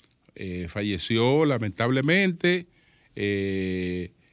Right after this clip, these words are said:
de covid. Eh, desde luego tenía que estar ligado a otra complicación. Él fue entubado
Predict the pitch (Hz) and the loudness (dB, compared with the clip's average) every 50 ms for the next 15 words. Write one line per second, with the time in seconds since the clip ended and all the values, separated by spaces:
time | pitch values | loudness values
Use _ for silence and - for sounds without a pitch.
0 | _ _ _ _ - - - 85 95 110 104 - - - 139 139 123 104 104 - | _ _ _ _ -20 -16 -14 -6 -2 -2 -2 0 2 4 4 6 6 4 2 -2
1 | - - - - _ _ _ _ _ _ - - _ _ _ _ _ - - 87 | -4 -12 -20 -20 _ _ _ _ _ _ -20 -20 _ _ _ _ _ -16 -12 -12
2 | 71 76 73 - 52 60 82 101 98 95 113 131 147 196 202 156 135 123 107 107 | -10 -10 -10 -12 -12 -12 -8 -6 -4 -2 0 2 4 4 4 4 2 0 0 -2
3 | 110 117 123 123 131 123 - 143 131 127 127 120 123 127 131 131 135 - - 117 | -2 -2 0 -2 -2 -2 0 0 0 2 2 2 2 2 0 0 -2 -2 -2 -2
4 | 104 101 113 120 - 123 123 123 - 113 107 104 - 101 101 92 - 92 - - | 0 0 0 0 0 -2 -2 -2 -2 -2 -4 -2 -2 -4 -4 -4 -4 -6 -6 -4
5 | - 92 90 85 78 64 - _ _ _ _ _ _ _ _ _ _ - - _ | -2 -2 -2 -2 -2 -4 -8 _ _ _ _ _ _ _ _ _ _ -20 -20 _
6 | _ _ - 90 95 92 - 107 107 110 110 110 110 107 104 101 101 98 95 95 | _ _ -10 -10 -10 -6 -4 0 2 2 4 4 4 2 2 0 0 -2 -2 -2
7 | 92 92 95 92 92 - - 104 101 95 85 107 101 95 110 131 160 196 202 185 | -2 -2 -2 -2 -4 -4 -4 -4 -4 -2 0 0 0 2 4 6 6 6 4 4
8 | 175 170 160 143 135 135 127 110 - | 2 0 -2 -2 -2 -2 -4 -6 -8